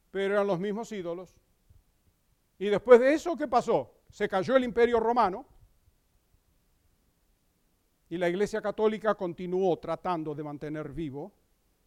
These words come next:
¿Y qué hicieron con los templos paganos? Simplemente les volvieron a cambiar los nombres.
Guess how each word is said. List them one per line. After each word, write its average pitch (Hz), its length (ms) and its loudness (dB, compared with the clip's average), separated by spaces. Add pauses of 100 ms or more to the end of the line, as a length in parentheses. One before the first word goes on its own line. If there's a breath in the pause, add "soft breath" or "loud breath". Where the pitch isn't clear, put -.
(500)
¿Y 285 100 -8
qué 370 140 -4
hicieron 320 380 -4
con 254 120 -2
los 247 160 -6
templos 247 320 -6
paganos? 185 600 -2 (180)
Simplemente 262 720 -10
les 247 100 -2
volvieron 202 460 -4
a 220 60 -8
cambiar 202 360 -8
los 208 180 -10
nombres. 131 600 -18